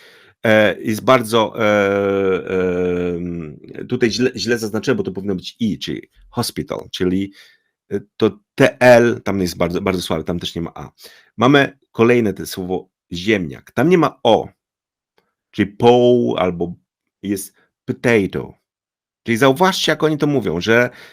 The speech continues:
e, że, e, że, że tutaj nie będzie tego. I warto sobie popracować nad tym, warto zobaczyć, co jest akcentowane, co nie jest akcentowane, żeby to troszeczkę modyfikować, prawda? Czyli,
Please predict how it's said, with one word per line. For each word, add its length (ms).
e, 300
że, 420
e, 400
że, 380
że 160
tutaj 420
nie 160
będzie 300
tego. 220
I 80
warto 300
sobie 160
popracować 580
nad 200
tym, 200
warto 720
zobaczyć, 600
co 200
jest 160
akcentowane, 540
co 120
nie 120
jest 160
akcentowane, 720
żeby 280
to 100
troszeczkę 760
modyfikować, 840
prawda? 340
Czyli, 400